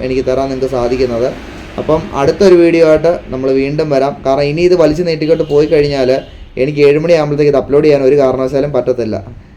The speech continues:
അതുകൊണ്ടാണ് നമ്മൾ ഈ കാണുന്നത് പോലല്ല, ഒരു രണ്ട് മണിക്കൂർ മൂന്ന് മണിക്കൂർ നമ്മൾ എടുക്കുന്ന വീഡിയോ ആണ് ഈ പതിനഞ്ച് മിനിറ്റ് അല്ലെ ഇരുപത് മിനിറ്റിലേക്ക് നമ്മൾ ചുരുക്കുന്നത്. അപ്പോൾ അടുത്ത നാളത്തെ ഓട്ടത്തിൻ്റെ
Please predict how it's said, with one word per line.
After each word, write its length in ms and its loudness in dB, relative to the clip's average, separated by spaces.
അതുകൊണ്ടാണ് 380 0
നമ്മൾ 220 0
ഈ 20 2
കാണുന്നത് 400 2
പോലല്ല, 300 4
ഒരു 60 2
രണ്ട് 300 0
മണിക്കൂർ 300 0
മൂന്ന് 260 0
മണിക്കൂർ 340 0
നമ്മൾ 200 0
എടുക്കുന്ന 360 0
വീഡിയോ 240 2
ആണ് 200 -2
ഈ 20 -2
പതിനഞ്ച് 400 0
മിനിറ്റ് 200 0
അല്ലെ 180 2
ഇരുപത് 280 2
മിനിറ്റിലേക്ക് 360 -2
നമ്മൾ 140 0
ചുരുക്കുന്നത്. 500 -2
അപ്പോൾ 160 0
അടുത്ത 260 4
നാളത്തെ 340 4
ഓട്ടത്തിൻ്റെ 340 2